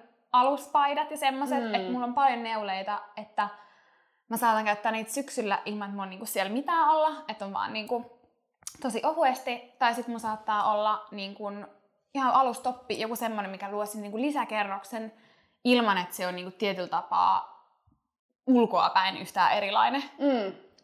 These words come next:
Speaker 2: totta.
Speaker 1: Niin, niin tota, sit se lämmittää ja on niinku Suomessa, no,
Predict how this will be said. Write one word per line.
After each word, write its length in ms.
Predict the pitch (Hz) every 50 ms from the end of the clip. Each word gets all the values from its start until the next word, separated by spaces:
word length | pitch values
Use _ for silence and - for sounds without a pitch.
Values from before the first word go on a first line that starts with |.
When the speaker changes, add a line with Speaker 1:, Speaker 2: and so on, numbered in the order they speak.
| _ _
Speaker 2:
totta. 360 | - 214 214 214 - - 185
Speaker 1:
Niin, 140 | 202 208 196
niin 160 | 196 185 185
tota, 260 | 190 - - 220 233 226
sit 180 | 233 - 240 -
se 100 | - 202
lämmittää 680 | 190 196 196 196 196 202 - _ - 185 180 185 190 185
ja 80 | 185
on 80 | 185 185
niinku 160 | 185 190 214
Suomessa, 480 | 196 - 208 190 190 202 214 - - - _ _ _ _ _ _ _ _ _ _ _ _ _ _ _ _ _ -
no, 100 | 214